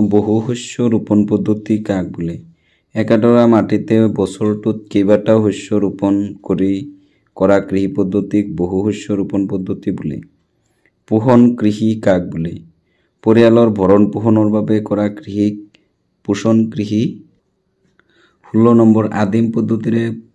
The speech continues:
কৰ-, আদিম পদ্ধতিৰে কৰা পোষণ কৃষি কেইটা ভাগত ভাগ, ভগাব পাৰি আৰু কি কি?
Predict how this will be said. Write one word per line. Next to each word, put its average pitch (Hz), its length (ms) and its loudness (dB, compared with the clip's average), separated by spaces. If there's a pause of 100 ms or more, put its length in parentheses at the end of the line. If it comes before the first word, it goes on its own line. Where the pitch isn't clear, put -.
(160)
কৰ-, 101 320 -2 (880)
আদিম 113 400 4
পদ্ধতিৰে 110 520 0 (120)
কৰা 104 300 -2
পোষণ 104 460 -4 (120)
কৃষি 101 280 -8 (140)
কেইটা 101 240 -4
ভাগত 104 380 -2
ভাগ, 90 160 -12 (220)
ভগাব 92 320 -2 (100)
পাৰি 98 200 -4
আৰু 98 200 -6
কি - 180 -18
কি? - 200 -20